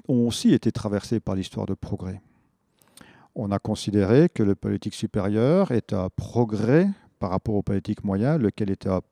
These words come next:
progrès par rapport aux politiques inférieures, et cetera, et cetera, et cetera.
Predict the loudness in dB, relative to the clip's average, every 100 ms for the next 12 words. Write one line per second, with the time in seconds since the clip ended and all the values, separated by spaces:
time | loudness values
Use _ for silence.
0 | -8 -6 -4 -4 0 2 0 -2 _ _
1 | _ -8 -8 -4 -4 -2 -4 -4 -6 -8
2 | -6 -4 -2 -2 -6 -10 -10 -10 -10 -12
3 | -12 -12 -12 -14 -16 -16 -16